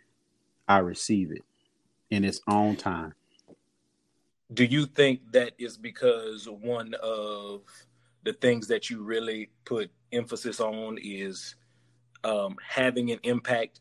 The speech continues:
Speaker 2: and making sure people have access to care?
Speaker 1: Oh, yeah. Yeah. And that came, so that came in time.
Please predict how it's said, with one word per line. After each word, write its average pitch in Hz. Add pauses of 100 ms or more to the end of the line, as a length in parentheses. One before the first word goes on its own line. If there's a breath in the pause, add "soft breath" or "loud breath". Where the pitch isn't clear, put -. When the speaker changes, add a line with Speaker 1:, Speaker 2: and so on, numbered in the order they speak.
Speaker 2:
and 101
making 107
sure 110
people 113
have 107
access 104
to 104
care? 113 (840)
Speaker 1:
Oh, 185
yeah. 101 (220)
Yeah. 104
And 104
that 180
came, 135 (1160)
so 107
that 151
came 143
in 107
time. 92